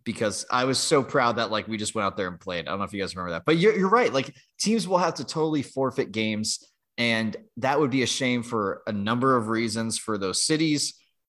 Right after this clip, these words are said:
uh, with the home game, for us fantasy team owners, for us degenerate gamblers,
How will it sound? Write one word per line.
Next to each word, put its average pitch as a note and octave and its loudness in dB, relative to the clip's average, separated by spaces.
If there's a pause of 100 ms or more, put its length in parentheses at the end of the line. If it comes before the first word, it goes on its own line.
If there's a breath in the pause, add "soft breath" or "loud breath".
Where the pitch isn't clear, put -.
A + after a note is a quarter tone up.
uh, G2 0
with A2 -4
the A2 -2
home A#2 -2
game, A2+ -2 (180)
for A2+ 0
us A#2+ 2
fantasy B2+ -2
team B2+ -2
owners, A#2+ 0
for - -4
us A2 -4 (100)
degenerate A2 -4
gamblers, A#2 0